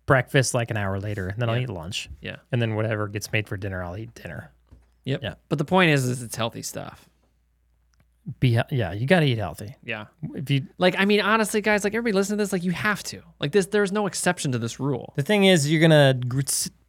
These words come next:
Speaker 1: put all that time and energy and attention into building your plumbing business so that you can have freedom to go do what you wanna do and the money to go do what you wanna do.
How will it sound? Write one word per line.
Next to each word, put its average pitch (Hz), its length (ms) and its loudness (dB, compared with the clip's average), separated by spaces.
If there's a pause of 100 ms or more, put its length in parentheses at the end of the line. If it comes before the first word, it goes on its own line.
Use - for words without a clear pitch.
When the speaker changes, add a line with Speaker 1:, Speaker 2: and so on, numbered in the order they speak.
(140)
Speaker 1:
put - 120 6
all 147 100 12
that 175 160 6
time 147 460 6
and 123 80 6
energy 143 440 6
and 123 80 4
attention 139 440 4
into 120 140 2
building 151 340 4
your 147 100 0
plumbing 123 360 2
business 113 460 -2 (120)
so 156 400 4
that 117 400 2 (180)
you 131 160 0
can 123 140 2
have 117 320 2
freedom 143 440 2
to 135 120 0
go 127 280 4
do 127 360 0
what 135 180 4
you 127 220 2
wanna 123 240 4
do 110 420 0 (160)
and 120 160 2
the 120 60 4
money 147 320 4
to 135 160 2
go 120 160 0
do 117 200 0
what 123 120 0
you 120 120 -2
wanna 113 180 -2
do. 113 280 0